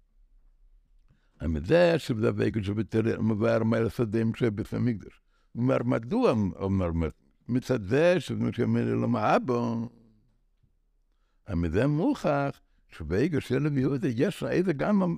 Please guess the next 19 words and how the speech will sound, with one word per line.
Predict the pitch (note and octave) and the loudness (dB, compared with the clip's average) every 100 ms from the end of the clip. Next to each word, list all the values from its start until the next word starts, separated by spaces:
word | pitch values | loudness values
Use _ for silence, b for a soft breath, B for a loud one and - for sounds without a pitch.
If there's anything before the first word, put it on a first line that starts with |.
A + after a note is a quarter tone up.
| - | -6
איזה | - G#3 A#3+ | 0 2 4
מל-, | A#3+ B3 G3+ - | 4 2 0 -2
גם | F3+ A#3 | 2 4
מלך | F3 G3+ | 4 2
מלך | F3+ F3+ | 0 -2
גדול, | E3+ G#3 | -2 -2
על | D#3 D#3 | 0 0
דרך | D3 A3 F3 | 2 0 0
שיהיה | G3 | 0
לו | F3+ F3+ | 2 2
אסלב, | A#3 - E2 C#2+ | 0 -6 -6 -6
וזה | - F3 | -6 -6
יהיה. | C3+ - - - - - _ _ _ _ - _ _ _ _ _ _ _ - - _ _ _ _ - - - _ _ _ _ _ _ _ _ _ _ _ _ _ | -8 -12 -20 -20 -20 -20 _ _ _ _ -20 _ _ _ _ _ _ _ -20 -20 _ _ _ _ -20 -20 -20 _ _ _ _ _ _ _ _ _ _ _ _ _
אז | - F#2+ | -8 -6
כשעומדים | - G#2+ A2+ G3+ | -2 0 2 2
הרן, | D3 B2 A#3+ D#3+ | 2 0 0 0
רואים | A#2 A#2 B2 G#3+ F3+ | 0 0 2 2 2
בטוב | C3 - - G#3 | -2 -2 -2 -2
מאוד, | D3+ A#2+ G3+ D#3+ G#2 | -2 0 0 0 -2